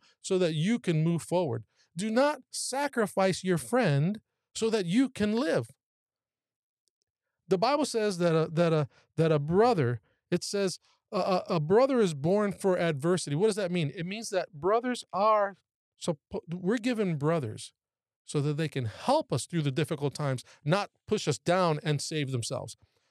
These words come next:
A friend is supposed to love at all times, not just, not just during the good times, but also during the hard times, the, the, the difficult times. You see, so this story here, it points to, it points me to a,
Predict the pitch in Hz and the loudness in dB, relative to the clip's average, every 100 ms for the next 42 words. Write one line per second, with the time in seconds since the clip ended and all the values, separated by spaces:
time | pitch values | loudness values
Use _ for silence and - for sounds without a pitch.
0 | - 165 - 202 269 240 190 190 175 180 | -2 -2 -2 0 2 2 0 -2 -4 -2
1 | 214 185 202 185 185 247 262 208 180 156 | -4 0 0 2 2 2 2 4 4 2
2 | 156 135 139 170 185 220 - _ _ _ | 2 2 4 2 2 0 -2 _ _ _
3 | 135 160 196 208 165 175 180 170 143 123 | 2 2 2 -2 0 2 4 4 2 2
4 | 175 185 196 180 160 214 233 185 180 202 | 0 0 -2 0 2 0 0 -2 0 2
5 | 196 175 - 190 208 160 127 117 - 143 | 0 0 2 2 2 -2 -4 -4 -2 -2
6 | - _ 147 135 - - 175 156 202 226 | -4 _ -2 -2 -4 -2 -2 0 0 -2
7 | 196 135 - 135 113 - _ _ _ _ | -2 -4 -4 -6 -8 -14 _ _ _ _
8 | _ _ _ 247 226 254 - 202 190 277 | _ _ _ -4 -4 -4 -4 -4 0 -2
9 | - - 262 311 170 - 113 101 - _ | -2 -4 -2 0 -2 -4 -6 -8 -14 _
10 | _ - 196 - - 247 330 - - 240 | _ -6 -6 -6 -6 -4 -2 -4 -6 -4
11 | 214 180 - - - 185 214 196 - 277 | -4 -6 -12 -16 -8 -4 -2 -2 -2 -6
12 | 302 214 185 - 180 | -6 -6 -6 -4 -4